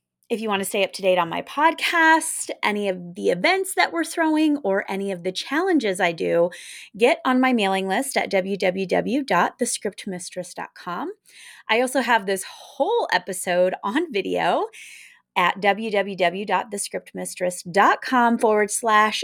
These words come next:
scene fifteen one five. Now, for your enjoyment, along with a completely free download that I'll discuss at the end of this episode.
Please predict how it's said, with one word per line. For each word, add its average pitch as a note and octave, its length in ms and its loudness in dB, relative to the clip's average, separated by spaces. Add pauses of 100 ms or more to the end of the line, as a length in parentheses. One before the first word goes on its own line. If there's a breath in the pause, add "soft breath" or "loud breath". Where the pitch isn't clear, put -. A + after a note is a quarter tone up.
scene D#4+ 580 2 (140)
fifteen G3 880 0
one G3 300 0
five. - 640 -6 (480 loud breath)
Now, D#3+ 240 -2
for F3 200 -10
your G#3+ 240 2
enjoyment, E4 640 2
along G3 360 0
with F#3+ 140 -4
a F3 120 -4
completely E4+ 840 -6
free C#4+ 300 -4
download B3 560 2 (360 loud breath)
that A#3 120 4
I'll A3 100 4
discuss G#3+ 460 -2 (100)
at G3 160 -4
the B3 220 -10
end F3 260 -4
of F#3+ 140 -4
this A#3+ 160 -4
episode. - 600 -4